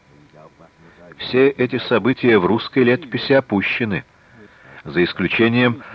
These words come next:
последовавшего за ними похода на Византию. Это понятно. Грустно писать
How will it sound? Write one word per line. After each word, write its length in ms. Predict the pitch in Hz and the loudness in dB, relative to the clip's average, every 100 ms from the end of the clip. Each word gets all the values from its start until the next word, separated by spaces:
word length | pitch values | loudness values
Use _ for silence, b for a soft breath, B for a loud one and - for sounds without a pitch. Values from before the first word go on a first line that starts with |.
| B - | B -6
последовавшего 880 | 95 - 104 107 110 - - 110 | -6 2 2 4 2 0 0 2
за 160 | 92 95 | 2 0
ними 280 | 92 104 107 | 0 -2 -2
похода 520 | - 95 - 90 90 | 0 -2 0 -2 -2
на 100 | 98 | -2
Византию. 800 | 98 95 107 104 - 71 58 - - _ _ - - B | -4 -2 -4 -4 -8 -8 -8 -14 -20 _ _ -20 -20 B
Это 200 | 87 87 | -8 -6
понятно. 760 | 127 147 151 127 85 110 123 110 107 - _ _ B B B | 0 0 2 0 0 -6 -16 -16 -20 -20 _ _ B B B
Грустно 540 | - 113 180 196 - 107 | -4 2 4 2 -2 -6
писать 580 | 90 - 92 76 - | -6 -4 0 0 -4